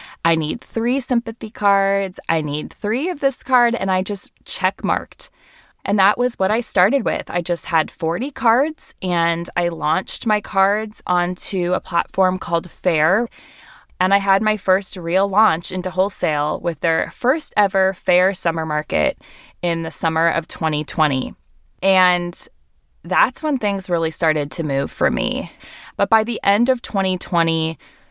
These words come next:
into the January of twenty twenty-one, I knew I had to start pitching. I had also taken Leverage Your Art with Stacy in the summer of twenty twenty,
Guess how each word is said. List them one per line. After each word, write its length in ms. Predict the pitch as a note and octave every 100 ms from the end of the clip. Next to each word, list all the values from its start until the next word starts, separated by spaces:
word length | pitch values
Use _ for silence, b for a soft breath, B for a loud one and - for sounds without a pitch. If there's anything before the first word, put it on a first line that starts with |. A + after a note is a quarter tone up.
| b F#3+
into 320 | F#3 - F#3
the 100 | E3 F3
January 580 | F#3 F3+ G3 F#3+ E3+
of 80 | D#3+
twenty 320 | - F3+ D#3+
twenty-one, 800 | D#3+ E3+ D#3+ D#3 D3 C#3+ C#3+ - b b b b b _ _ _
I 100 | F3+
knew 400 | F3 F3 F#3 G3+
I 120 | F#3
had 600 | D#3+ - - F3 D#3 D#3
to 120 | - D#3
start 320 | - C#3 -
pitching. 600 | F3+ - - D2+ - F3 b b b b b b _
I 80 | F#3
had 160 | F3+ -
also 360 | E3 - F3+
taken 680 | - F3+ D#3+ F#3 D#3+ D#3 D#3+ -
Leverage 760 | F3 F3+ F#3 D3+ G#3+ A3+ -
Your 140 | F3 -
Art 240 | E3 G3 -
with 120 | F#3
Stacy 640 | - - E3 - F3 E3+ E3+
in 120 | F3
the 80 | E3+
summer 280 | - E3 E3
of 120 | E3+
twenty 280 | F3+ E3 E3
twenty, 560 | - E3 E3+ E3+ F3